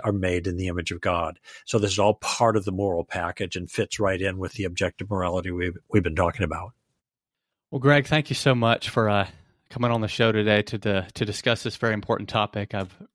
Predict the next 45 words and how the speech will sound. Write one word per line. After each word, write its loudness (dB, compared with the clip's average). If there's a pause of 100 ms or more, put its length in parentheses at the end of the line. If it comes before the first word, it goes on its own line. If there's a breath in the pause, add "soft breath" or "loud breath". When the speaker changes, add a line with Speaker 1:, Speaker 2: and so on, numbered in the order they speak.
(140)
Speaker 2:
really 2
enjoyed 2
our 0 (280 loud breath)
conversation, 0
and, -4
uh, 0
I, -2
I, -2 (160)
I -4
think -2
it's -8
been -4
a -2
good, 4
uh, 2 (440 loud breath)
overview, 2 (120)
uh, 0
and, -6
you -4
know, -2 (120)
i-, -12 (160)
in 0
depth 2
in 2
a -2
lot -2
of -10
places -4
on -4
the -6
moral 0
argument. 0 (520 loud breath)
Um, 0
so -6
I, -4 (180)
I -8
think 0
that'll 4
be 2
helpful -2
for, 0 (100)
uh, -2 (540)
our -2
listeners. 0
If, 0